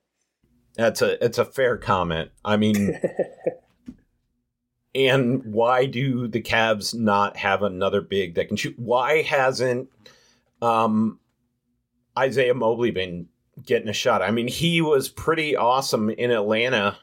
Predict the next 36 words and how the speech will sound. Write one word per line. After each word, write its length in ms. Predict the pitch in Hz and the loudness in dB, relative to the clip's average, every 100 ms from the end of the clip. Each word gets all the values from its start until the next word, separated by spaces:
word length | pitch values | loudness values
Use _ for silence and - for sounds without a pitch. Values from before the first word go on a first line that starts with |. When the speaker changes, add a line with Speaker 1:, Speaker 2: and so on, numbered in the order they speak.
| _ - | _ -2
Speaker 1:
and 380 | 127 120 135 - _ _ _ _ _ _ - | 0 0 -6 -8 _ _ _ _ _ _ -6
the 200 | 135 135 | 0 0
only 580 | 147 151 170 165 147 - _ _ _ - | 2 0 0 -2 -4 -10 _ _ _ -2
thing 140 | 160 | 0
he 100 | 147 | 2
had 200 | 156 147 | 2 2
to 80 | 123 | 0
do 160 | 131 160 | 0 0
to 80 | |
be 180 | 131 131 | 0 2
awesome 640 | 123 139 135 120 110 107 117 | 2 2 0 0 0 -2 -2
was 240 | 120 107 | -2 0
just 220 | - 113 | 0 -2
rock 340 | 98 107 117 - | 0 2 2 2
that 180 | 127 107 | 0 0
Stussy 540 | - - 135 139 107 | -4 0 0 0 -6
sweater 460 | 90 - 98 90 95 | -6 0 2 4 4
off 160 | 101 | 2
the 80 | - | 0
bench. 480 | 101 117 123 - - _ _ _ - - - | 0 0 0 -6 -18 _ _ _ -20 -18 -8
Speaker 2:
<laughs> 60 | - - - - | -8 -6 -10 -8
Speaker 1:
You 180 | 127 131 | -2 2
know, 260 | 220 196 - - _ _ _ _ _ _ | 2 0 -4 -20 _ _ _ _ _ _
like, 220 | 135 143 - | -2 -2 -2
why 400 | 113 127 127 139 | -2 0 2 2
Speaker 2:
He 60 | 151 | 2
did 120 | 143 | 2
look 100 | 143 | 2
Speaker 1:
isn't 120 | 135 | 2
Speaker 2:
sharp. 220 | 117 143 - | 2 0 0
I, 80 | |
I, 220 | 117 117 151 | -2 0 0
I 160 | 151 | 2
like 180 | 151 175 | 0 -2
that 160 | 98 101 | -8 -6
sweater. 360 | 120 101 101 | -4 -4 -6